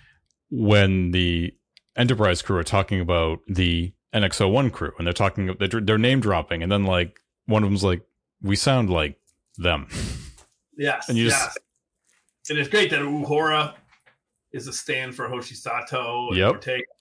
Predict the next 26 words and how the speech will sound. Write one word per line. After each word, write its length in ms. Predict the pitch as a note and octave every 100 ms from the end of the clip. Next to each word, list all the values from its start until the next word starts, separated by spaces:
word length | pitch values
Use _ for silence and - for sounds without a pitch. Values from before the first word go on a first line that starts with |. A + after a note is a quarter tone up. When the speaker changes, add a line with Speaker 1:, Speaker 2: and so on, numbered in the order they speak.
| _
Speaker 2:
for 140 | A#2 G#2
Travis 460 | B2+ A#2 B2 A#2+
Mayweather. 580 | A#2 A#2+ C3 C#3 C#3 C#3+ - -
And, 240 | F#3 F#3+ G#3
you 120 | D4
know, 160 | A#3 D3
who 160 | C#4 C#4+
thought 160 | C4+
we 100 | G3
would 100 | F3+
ever 120 | E3 D#3
hear 120 | C3+
Travis 400 | - D#3+ B2 A2+
Mayweather's 580 | B2+ B2+ A2 G#2 G2 -
name? 140 | G#2+ - -
Speaker 1:
I 500 | G#2+ A#2 B2 B2 - -
was 240 | G#2 G2
surprised 400 | - G2+ G#2 G#2
by 80 | E2+
that. 80 | F2
And 100 | F#2+
I, 80 | G#2+
and 200 | C3+ G#2+
I 80 | G2+
believe, 880 | F#2+ G#2 G#2+ C3+ A2 E2 E2+ G2+ - -
um, 680 | F#2+ F2 F2 F2 F2 F#2